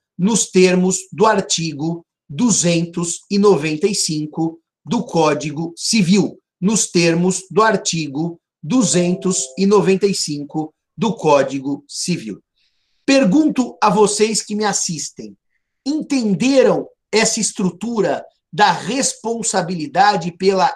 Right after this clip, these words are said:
existência da dívida? Ela se difere na cessão, na cessão gratuita da cessão onerosa. E na gratuita, há o problema da boa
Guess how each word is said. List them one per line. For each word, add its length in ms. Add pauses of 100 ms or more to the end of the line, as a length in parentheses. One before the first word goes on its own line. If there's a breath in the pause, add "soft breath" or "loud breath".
(120)
existência 1300 (320)
da 200
dívida? 600 (540)
Ela 300
se 220
difere 800 (380)
na 160
cessão, 400 (520)
na 160
cessão 300
gratuita 680 (240)
da 120
cessão 360
onerosa. 600 (340)
E 100
na 180
gratuita, 800 (240)
há 140
o 140
problema 520
da 160
boa 500